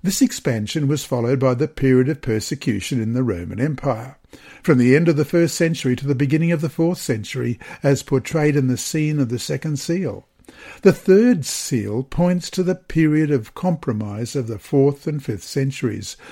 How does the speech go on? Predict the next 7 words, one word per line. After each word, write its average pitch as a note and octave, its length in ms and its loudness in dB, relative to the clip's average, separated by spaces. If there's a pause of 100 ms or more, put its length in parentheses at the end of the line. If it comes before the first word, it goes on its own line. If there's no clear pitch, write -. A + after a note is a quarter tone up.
(160)
which F#3 200 2
was G3 180 2
characterized B2+ 840 2
by C3+ 200 0
a B2+ 40 0
spiritual D3 640 0
famine C#3+ 480 -4